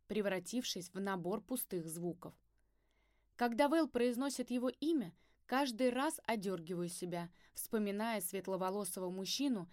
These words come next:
чья жизнь давно перестала иметь для меня значение. Волк принадлежит моей стае, но не принадлежит мне. Он жив только потому, что это нужно моей второй.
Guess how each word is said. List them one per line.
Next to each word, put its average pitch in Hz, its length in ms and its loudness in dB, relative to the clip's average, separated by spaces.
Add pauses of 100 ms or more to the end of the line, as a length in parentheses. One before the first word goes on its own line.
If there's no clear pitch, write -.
(200)
чья 233 280 4
жизнь 233 420 0
давно 196 420 2
перестала 190 640 -2
иметь 175 240 0
для 170 140 -2
меня 165 280 -2
значение. 165 720 -4 (1080)
Волк 302 340 6
принадлежит 262 600 4
моей 247 340 2
стае, 180 520 -2 (500)
но 220 140 0
не 220 140 4
принадлежит 190 720 -2
мне. 214 360 -2 (840)
Он 247 240 4
жив 320 300 2
только 226 320 -2
потому, 247 480 2
что - 260 -4
это 233 240 0
нужно 233 340 0
моей 185 340 0
второй. 175 480 -4